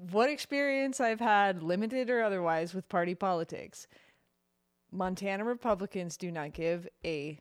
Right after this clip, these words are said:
crap about Missoula. And so, by virtue of even being from Missoula, pretending, like, caring about Missoula, anything like that, the rest of the entire state of Montana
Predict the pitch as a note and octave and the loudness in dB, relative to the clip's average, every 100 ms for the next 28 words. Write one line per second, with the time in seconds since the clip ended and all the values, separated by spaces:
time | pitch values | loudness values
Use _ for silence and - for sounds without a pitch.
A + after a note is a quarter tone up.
0 | _ - G3+ F#3 B2 B2 - - _ _ | _ -6 2 4 2 0 -6 -20 _ _
1 | _ _ _ _ _ F3+ F3+ D3 A2+ F3 | _ _ _ _ _ -6 0 0 0 -4
2 | D#3+ D3 G2 - - _ _ _ _ _ | -6 -4 -4 -6 -12 _ _ _ _ _
3 | _ _ _ - A3+ G3+ - G#3 F#3+ F3 | _ _ _ -4 -2 0 0 0 0 -2
4 | - _ A3+ F#3 D#3 G3+ F#3+ F3 F3 C4+ | -8 _ -12 -10 2 4 4 0 -2 -2
5 | D4 - C4+ A#3+ F#3 G3 F3 D3+ B2+ - | -2 -4 0 0 0 -4 -6 -8 -12 -10
6 | D#3 G3 A#3 A3+ B3 A3+ A3+ G#3 G#3+ G#3 | -6 -2 -2 -2 -2 -2 -2 -2 -2 0
7 | G#3 G3+ G#3 G3 - _ _ F3 - F3 | 2 2 0 -4 -14 _ _ -14 -8 -6
8 | F3+ - - B2+ - - - B2+ F#3 F#3+ | -4 -6 -6 -6 -8 -20 -8 -6 -4 -4
9 | F#3 F#3+ F#3 F#3+ F#3 F#3 F#3 F3+ F3 - | 0 0 0 -4 -6 -2 0 2 0 -2
10 | E3 D#3+ F3 E3 D3 C#3 D#3+ G3 _ _ | -8 -8 -8 -8 -4 0 0 -2 _ _
11 | _ _ _ _ - E3 F#3+ E3+ F#3 G#3 | _ _ _ _ -12 -8 -6 -2 0 0
12 | A3+ B3+ G#3 F#3+ E3+ - E3+ E3+ F#3 G3+ | 0 -6 -4 -4 -8 -8 -2 0 0 -4
13 | G#3 - E3+ F3 F3+ F3 D#3 D#3+ C#3+ D#3+ | -8 -10 -8 -8 -6 -6 -6 -8 -8 -8
14 | F3+ | -8